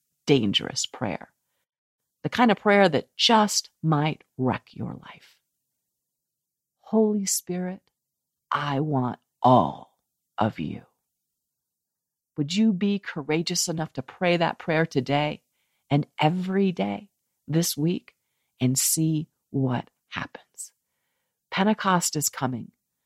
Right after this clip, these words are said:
but the Pentecost that Christ wants to do in our hearts is not just a day on a calendar. It is the fullness of the Holy Spirit in our lives. One of the ways that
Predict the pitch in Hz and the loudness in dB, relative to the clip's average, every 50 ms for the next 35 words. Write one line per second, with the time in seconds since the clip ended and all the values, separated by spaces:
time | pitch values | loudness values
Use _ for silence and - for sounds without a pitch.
0 | _ _ _ _ _ _ _ _ _ _ _ _ _ - 147 - 139 - - 180 | _ _ _ _ _ _ _ _ _ _ _ _ _ -4 -4 -4 -4 -6 -4 -4
1 | 196 196 - - 185 185 180 - - - - - - - 170 156 180 - - - | -4 -4 -2 -2 -2 -2 0 -2 -2 -6 -10 -12 -6 -4 -2 -2 -2 -4 -6 -6
2 | - 147 - - - - 147 131 139 151 160 165 - - 160 156 - - - 160 | -6 -4 -4 -4 -4 -4 -4 0 2 2 2 2 0 -2 -4 -6 -4 -4 -4 -4
3 | 156 - - - 135 127 139 - - 135 127 - 165 156 - - 165 - - 139 | -4 -4 -2 0 0 0 -2 -4 -6 -6 0 2 4 4 4 2 -2 -4 -2 -4
4 | 131 123 117 - 139 147 156 165 170 - - - - - - - - 139 143 135 | -4 -2 0 0 2 2 2 -2 -4 -6 -10 -14 -16 -16 -8 -4 0 0 2 0
5 | 127 - - 131 123 117 123 123 139 127 110 87 76 _ _ _ _ _ _ _ | 0 -2 -6 -6 -6 -6 -6 -8 -8 -10 -12 -14 -18 _ _ _ _ _ _ _
6 | _ _ _ _ - 147 147 143 139 - 135 127 _ _ _ - 180 185 190 185 | _ _ _ _ 0 2 4 4 2 0 -6 -14 _ _ _ -2 0 0 2 2
7 | 185 190 190 - - - - 139 135 123 127 _ _ - 170 160 160 170 165 - | 0 0 -2 -2 -4 -4 -8 -10 -10 -10 -12 _ _ -4 -4 -2 -2 -2 -4 -4
8 | - - - - 135 127 101 - - _ _ _ _ _ - - 117 - - - | -4 -4 -4 -6 -10 -10 -10 -12 -14 _ _ _ _ _ -12 -10 -8 -8 -8 -10
9 | 50 - - - - - _ _ _ _ _ _ _ _ _ _ _ _ _ _ | -12 -14 -18 -20 -20 -20 _ _ _ _ _ _ _ _ _ _ _ _ _ _
10 | _ _ _ _ _ _ _ _ _ _ _ _ _ _ _ _ _ _ _ _ | _ _ _ _ _ _ _ _ _ _ _ _ _ _ _ _ _ _ _ _
11 | _ _ 160 175 185 190 190 185 185 165 160 165 160 160 165 165 160 160 - 143 | _ _ -4 0 2 2 2 2 4 4 4 4 6 4 4 2 0 0 2 2
12 | 135 - - | 2 2 2